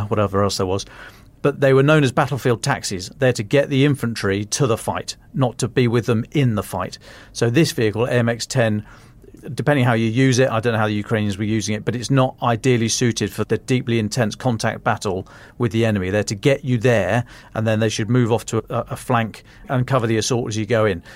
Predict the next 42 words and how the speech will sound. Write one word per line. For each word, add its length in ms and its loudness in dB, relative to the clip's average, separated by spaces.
So 160 2
this 440 0
report 720 0
was 360 0
of 120 -4
a 60 -4
vehicle 280 -2
that 60 0
was 100 -8
penetrated. 680 -2
I 40 -10
don't 160 2
think 120 2
it 40 2
was 120 -2
hit 360 0
directly 440 2
by 160 0
an 80 0
artillery 560 -2
round, 300 0
but 100 -2
there's 120 -4
very, 240 4
very 260 2
few 440 0
vehicles, 440 2
I 60 2
don't 140 0
think 140 -2
any 180 2
can 160 -4
put 120 0
up 100 2
with 100 -2
a 40 -2
direct 560 2
hit 180 -2
from 140 -4
an 40 0
artillery 400 0
round 320 0